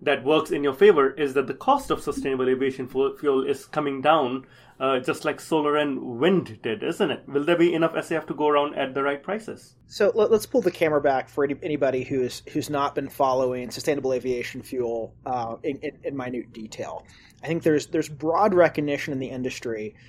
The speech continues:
Speaker 2: that we need to carbon, uh, decarbonize air travel, and there, and there's sort of one contingent that says, "You know what, we should, um, you know, we should just fly less." And,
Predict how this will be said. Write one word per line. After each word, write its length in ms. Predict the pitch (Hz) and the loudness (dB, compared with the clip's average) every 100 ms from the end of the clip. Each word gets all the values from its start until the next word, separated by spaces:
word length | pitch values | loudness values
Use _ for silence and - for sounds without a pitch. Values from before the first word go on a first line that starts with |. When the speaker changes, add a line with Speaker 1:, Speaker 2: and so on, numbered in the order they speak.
| - - - | -20 -20 -6
Speaker 2:
that 160 | 139 143 | -2 0
we 100 | 160 | 0
need 100 | 156 | 0
to 80 | |
carbon, 400 | 156 165 151 151 | 0 4 4 4
uh, 220 | 143 139 131 | 0 -2 0
decarbonize 720 | 147 - 139 139 131 120 113 | -2 2 2 2 -2 -4 -4
air 140 | 107 | -6
travel, 420 | - 101 64 92 | -6 -8 -8 -10
and 80 | 120 | -4
there, 100 | 139 | -2
and 140 | 185 | 0
there's 140 | 165 156 | -2 0
sort 100 | 160 | 0
of 60 | |
one 300 | 151 170 185 | 2 4 4
contingent 720 | 180 160 151 147 143 139 131 - - - - - | 2 -2 0 0 0 -4 -6 -12 -20 -20 -20 -2
that 180 | - 143 | 2 2
says, 300 | - 143 131 | 4 2 4
"You 60 | 160 | 2
know 100 | 170 | 2
what, 320 | 170 170 160 | 4 2 2
we 140 | 151 | 2
should, 500 | 147 - 143 135 - | 2 4 4 2 -2
um, 400 | 139 135 123 120 - | -4 -2 -4 -6 -10
you 80 | - | -4
know, 80 | 135 | 2
we 100 | 156 | 4
should 140 | 180 | 4
just 140 | 156 - | 2 0
fly 260 | 135 120 | 0 0
less." 380 | 113 - - - - _ - _ - - 160 | -2 -6 -10 -10 -14 _ -20 _ -20 -6 0
And, 480 | 151 143 139 135 | 2 2 -2 -6